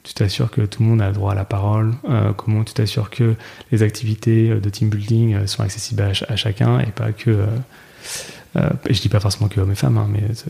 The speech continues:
tu peux aussi avoir des gens qui ont un handicap, euh, et donc du coup c'est comment tu t'assures que, euh, t'as pris, euh, la bonne activité de team building. Enfin, tu vois, t'as plein, plein de choses comme ça aussi.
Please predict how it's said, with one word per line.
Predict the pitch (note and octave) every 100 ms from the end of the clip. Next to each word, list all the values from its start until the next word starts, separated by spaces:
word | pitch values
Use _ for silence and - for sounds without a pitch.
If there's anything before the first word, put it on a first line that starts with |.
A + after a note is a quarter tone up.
| -
tu |
peux | - A#2+
aussi | A2+ -
avoir | A2
des | G#2
gens | G#2+ A2
qui | A2
ont |
un | G2+
handicap, | F#2+ F#2+ - - - _ -
euh, | A#2 B2
et | A2
donc | G#2
du | G2
coup | G2+ B2+
c'est | B2
comment | A2+ - G#2
tu |
t'assures | A#2 G2+ A#2
que, | - D3
euh, | B2 D3+ - - - - - - - - _ -
t'as | -
pris, | G2+ - A2+
euh, | G2+ G#2+ A2 -
la |
bonne | G#2+ G2+
activité | G#2 G#2 A2+ G#2+
de | G#2+
team | A#2
building. | G2+ G2+ A#2+ B2
Enfin, | - A2 F3 -
tu |
vois, | -
t'as | - A2
plein, | A2 - A#2
plein | A2+
de | A2
choses | A#2
comme | A2 A2
ça | A#2
aussi. | G#2 - C#3